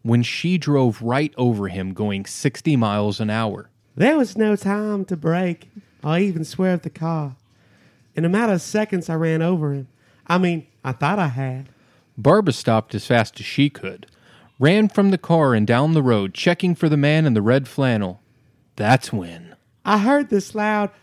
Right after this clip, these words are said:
Speaker 2: horrible laughing, laughter coming from the woods to the side of the road, right near the spot where I thought I hit the man.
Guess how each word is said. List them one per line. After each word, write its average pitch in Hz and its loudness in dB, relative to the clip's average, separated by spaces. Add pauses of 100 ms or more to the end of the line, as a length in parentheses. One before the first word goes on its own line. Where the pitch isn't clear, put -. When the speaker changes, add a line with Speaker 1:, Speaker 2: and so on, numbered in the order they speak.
(180)
Speaker 2:
horrible 226 2
laughing, 190 -2
laughter 185 -2
coming 180 -4
from 175 -6
the 160 -4
woods 180 -2 (480)
to - -6
the 170 -2
side 190 0
of 202 0
the 196 2
road, 214 0 (880)
right 185 4
near 202 2
the 202 0
spot 208 -2
where 180 -2
I 190 -2
thought 190 -4
I 196 -4
hit 196 -4
the 190 -4
man. 196 -4